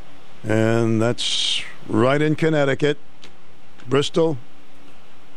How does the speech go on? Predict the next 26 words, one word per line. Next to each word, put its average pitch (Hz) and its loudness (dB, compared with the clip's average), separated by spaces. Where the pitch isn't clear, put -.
taken 131 2
to 120 4
the 117 2
Farmington 123 2
Hospital 117 4
there, 110 2
and, 110 2
uh, 110 2
it 123 -2
sparked 127 2
a 110 2
lot 151 4
of 160 2
calls 143 4
about 113 2
this, 110 2
which 110 2
is 107 2
something 170 4
very 190 2
high 170 2
on 165 2
the 147 4
list 156 2
of 143 0
people, 123 2